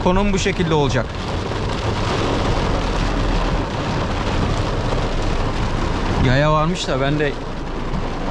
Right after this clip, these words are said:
göremiyorum ki. Vlog araba satılmasıyla alakalı olacak.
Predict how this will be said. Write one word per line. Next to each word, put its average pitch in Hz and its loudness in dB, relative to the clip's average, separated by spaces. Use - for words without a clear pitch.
göremiyorum 160 4
ki. 123 -2
Vlog 214 4
araba 208 2
satılmasıyla 220 2
alakalı 170 2
olacak. 170 4